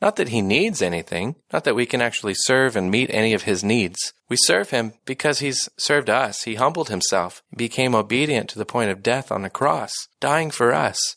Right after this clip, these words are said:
so that at the name of Jesus, every knee will bow and every tongue confess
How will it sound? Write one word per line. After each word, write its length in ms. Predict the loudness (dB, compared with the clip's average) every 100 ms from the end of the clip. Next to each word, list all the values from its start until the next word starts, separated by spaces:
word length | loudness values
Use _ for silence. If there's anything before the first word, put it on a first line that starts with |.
| _
so 180 | -2 2
that 300 | 4 2 -2 -10
at 100 | -4
the 80 | 0
name 240 | 2 2
of 120 | 0
Jesus, 500 | 2 2 2 0 -2 -2
every 300 | -2 0 -2
knee 180 | -2 0
will 180 | 2 2
bow 440 | 2 2 0 -2 -6
and 160 | -6 -4
every 280 | -2 0 0
tongue 280 | 0 -2 -2
confess 640 | -4 0 0 0 -2 -8